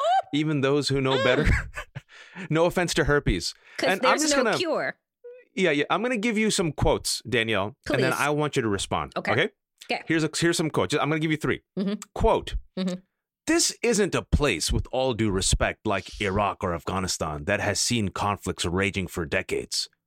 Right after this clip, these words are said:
Speaker 2: You know, this is a relatively civilized, relatively European," I have to choose those words carefully too, "city where you wouldn't expect that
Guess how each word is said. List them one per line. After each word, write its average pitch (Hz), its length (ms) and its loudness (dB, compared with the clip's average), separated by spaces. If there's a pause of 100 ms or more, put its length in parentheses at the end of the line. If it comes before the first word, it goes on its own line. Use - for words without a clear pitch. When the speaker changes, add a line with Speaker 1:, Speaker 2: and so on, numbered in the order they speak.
(160)
Speaker 2:
You 294 140 4
know, - 240 -4 (180)
this 320 160 0
is 160 120 2
a 123 100 4
relatively 117 600 0 (440)
civilized, - 840 -2 (360)
relatively 147 640 2
European," 269 480 0
I 214 80 0
have 240 200 -2
to - 60 -2
choose 220 240 0
those 190 200 4
words 185 180 0
carefully 190 380 0
too, 190 180 2 (220)
"city 240 340 0
where 190 160 4
you 180 160 0
wouldn't 196 180 2
expect 175 360 -2
that 160 200 2